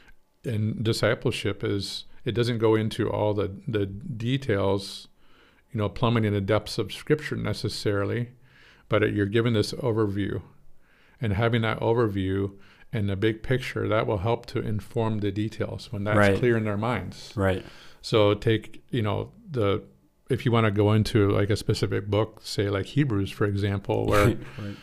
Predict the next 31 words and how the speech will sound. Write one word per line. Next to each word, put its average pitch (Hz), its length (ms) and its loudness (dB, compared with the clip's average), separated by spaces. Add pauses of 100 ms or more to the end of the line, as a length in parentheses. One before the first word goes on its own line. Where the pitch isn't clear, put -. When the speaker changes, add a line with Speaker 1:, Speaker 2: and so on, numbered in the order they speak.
(260)
Speaker 1:
you 147 100 2
know, 107 280 2
the 113 140 0
author 113 340 2
of 101 80 0
Hebrews 110 520 2
is 104 220 0
comparing 110 600 0
how 98 220 -2
Jesus 117 460 -4
is 98 120 -8
better 107 400 2
than, 98 380 -2 (400)
than 110 200 0 (220)
everything 110 460 -2
else, - 640 -10
um, 107 420 -8 (360)
how 110 160 0
he's 101 200 2
better 107 320 4
than, 98 420 -2
than 104 200 0
Moses, - 800 0 (720)
how 107 180 2
he's 104 200 0
even 101 200 -2
better 98 240 0
than 98 160 0
the 98 120 0
angels. 95 600 -2
And, 101 260 0